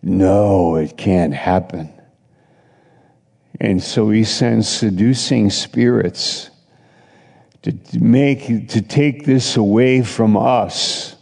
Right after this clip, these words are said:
Guys, God was manifest in the flesh so that God would be manifest in our flesh, that it would not stop with Christ,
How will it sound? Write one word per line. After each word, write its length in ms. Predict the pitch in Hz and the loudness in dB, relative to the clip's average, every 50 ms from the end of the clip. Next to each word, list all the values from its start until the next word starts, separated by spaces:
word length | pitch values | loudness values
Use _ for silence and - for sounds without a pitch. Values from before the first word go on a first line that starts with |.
| _ _ _ _ _ _ _ _ _ - - - - - - - _ _ | _ _ _ _ _ _ _ _ _ -20 -20 -20 -20 -20 -20 -20 _ _
Guys, 360 | - - 139 139 135 123 107 - | -4 0 2 2 2 0 -2 -2
God 380 | - 139 143 156 175 185 190 | 0 2 4 4 4 2 2
was 280 | 175 165 165 156 131 113 | 2 2 2 2 2 4
manifest 840 | 127 131 139 151 160 175 180 143 - - 156 147 151 143 - - | 4 4 4 2 2 2 0 0 0 0 2 2 2 0 0 0
in 80 | 143 131 | 0 2
the 120 | 127 127 | 2 2
flesh 440 | 120 - - 147 143 143 147 135 - | 0 -2 0 2 2 2 2 0 -4
so 260 | - - 165 151 147 | -2 0 2 2 4
that 360 | 131 131 139 135 123 113 107 | 4 4 2 2 2 0 0
God 480 | 107 123 135 139 147 151 160 170 170 151 | 2 2 4 4 4 4 4 2 2 2
would 220 | 143 147 139 123 | 2 2 2 2
be 140 | 117 135 135 | 2 2 4
manifest 960 | 123 123 127 131 143 147 151 160 156 123 - 139 143 143 143 143 135 - - - - - - - - - | 4 4 4 4 2 2 2 2 0 0 0 2 2 2 2 0 -2 -6 -12 -14 -16 -18 -16 -16 -10 -4
in 240 | - 127 135 135 123 | 0 0 2 2 2
our 300 | 117 135 156 165 170 170 | 2 2 2 2 2 0
flesh, 840 | 139 - - 151 170 165 156 131 95 - - - - - - - - _ _ _ _ _ 151 147 147 139 _ _ _ _ _ _ _ _ _ _ _ _ _ _ _ _ _ _ _ | -2 -2 -2 0 2 2 2 2 0 -2 -6 -8 -8 -8 -10 -12 -14 _ _ _ _ _ -20 -20 -20 -20 _ _ _ _ _ _ _ _ _ _ _ _ _ _ _ _ _ _ _
that 240 | - 143 147 147 135 | 0 2 2 2 2
it 120 | 135 131 | 0 0
would 260 | 120 131 147 175 180 165 | 2 2 2 2 4 4
not 300 | 170 160 160 165 156 127 | 4 4 4 2 2 0
stop 580 | - - - - 147 147 151 139 123 110 - - - - - - - - | -4 -6 0 2 2 4 4 2 0 -2 -4 -10 -20 -20 -20 -14 -6 -2
with 220 | 123 113 107 - | 0 0 0 -2
Christ, 720 | - - 147 139 131 110 87 76 - - - - - - | -2 0 2 2 2 2 0 -2 -6 -8 -10 -10 -14 -20